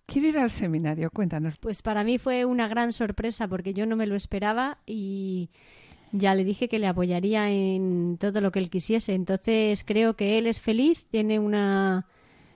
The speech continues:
Speaker 2: una llamada importante para él y siempre estaremos a su lado en lo que él quiera.
Speaker 1: Estamos seguros, además, Adolfo y yo,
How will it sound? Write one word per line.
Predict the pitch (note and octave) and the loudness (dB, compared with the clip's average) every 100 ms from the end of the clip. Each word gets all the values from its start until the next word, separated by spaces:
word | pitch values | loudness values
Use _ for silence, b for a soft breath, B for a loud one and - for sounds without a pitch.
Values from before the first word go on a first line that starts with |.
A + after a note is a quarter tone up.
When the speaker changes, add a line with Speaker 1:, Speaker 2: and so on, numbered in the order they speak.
| b b _ - | b b _ 0
Speaker 2:
una | A3 G#3+ | 4 6
llamada | G#3 G#3 A3 A3 G#3+ G#3 G#3 | 6 8 8 6 4 4 4
importante | G#3 G3+ G3+ A3+ A#3 A3 | 4 4 4 4 4 4
para | G#3+ A3 G#3 | 2 4 4
él | A3+ C#4 D#4 - | 6 4 2 0
y | A#3 G#3 G#3 G3+ G3 F#3+ F#3 F#3 F3 | 2 4 4 2 2 2 2 2 2
siempre | - F#3 F#3+ | 2 2 2
estaremos | - G3+ F#3+ F#3+ | 0 2 2 4
a | G3 | 2
su | - F#3+ | 4 4
lado | G3 A3 | 4 4
en | G#3+ | 4
lo | F#3+ | 2
que | F3+ F#3 | 2 2
él | F3 E3+ | 0 0
quiera. | G3 F#3 - _ _ _ _ _ _ _ _ - B - | 0 0 -4 _ _ _ _ _ _ _ _ -20 B -6
Speaker 1:
Estamos | - A3+ G#3+ | 0 4 4
seguros, | - E3+ E3 D#3 - | 4 2 2 0 -2
además, | F#3 D#3+ E3 - | -6 -4 -4 -2
Adolfo | F3 - E3 | -4 0 2
y | |
yo, | E3 E3 | 6 4